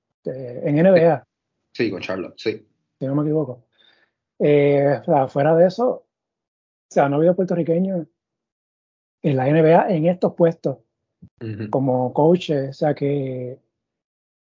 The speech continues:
Speaker 1: es una puerta que ustedes están abriendo para futuro, porque como tú mencionaste al principio, cuando de niño están jugando baloncesto, pues se piensa, pues,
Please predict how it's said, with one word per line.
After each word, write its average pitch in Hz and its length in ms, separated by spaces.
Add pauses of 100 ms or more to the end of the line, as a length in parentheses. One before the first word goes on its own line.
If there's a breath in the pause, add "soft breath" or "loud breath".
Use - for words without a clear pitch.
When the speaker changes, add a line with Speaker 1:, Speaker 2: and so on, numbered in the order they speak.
(220)
Speaker 1:
es 175 380
una 170 260
puerta 185 560 (640)
que - 100
ustedes 147 320
están 175 260
abriendo 190 600 (1080)
para 156 180
futuro, 185 220
porque 202 180 (320)
como 180 240
tú 185 100
mencionaste 214 320
al 220 60
principio, 214 500 (600)
cuando 147 280
de 147 180
niño 190 360
están 175 200
jugando 175 220
baloncesto, 180 500
pues 143 280
se 156 160
piensa, 147 280
pues, 165 420